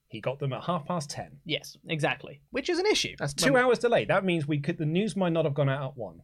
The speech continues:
Speaker 2: Yes, which luckily it did, but still.
Speaker 1: Just about.
Speaker 2: Just about. Um,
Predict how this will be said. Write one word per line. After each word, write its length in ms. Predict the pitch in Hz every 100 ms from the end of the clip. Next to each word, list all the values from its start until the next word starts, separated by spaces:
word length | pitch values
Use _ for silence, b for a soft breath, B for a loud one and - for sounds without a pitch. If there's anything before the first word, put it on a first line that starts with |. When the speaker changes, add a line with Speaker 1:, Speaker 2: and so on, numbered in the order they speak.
| _
Speaker 2:
Yes, 300 | 160 - - -
which 140 | -
luckily 360 | 285 254 233 185
it 120 | 151
did, 180 | 120 - _ _ -
but 100 | 175
still. 240 | - 127
Speaker 1:
Just 220 | - 127
about. 240 | - 82 82 _ -
Speaker 2:
Just 160 | 170 -
about. 200 | - - _ b b b -
Um, 380 | 151 156 143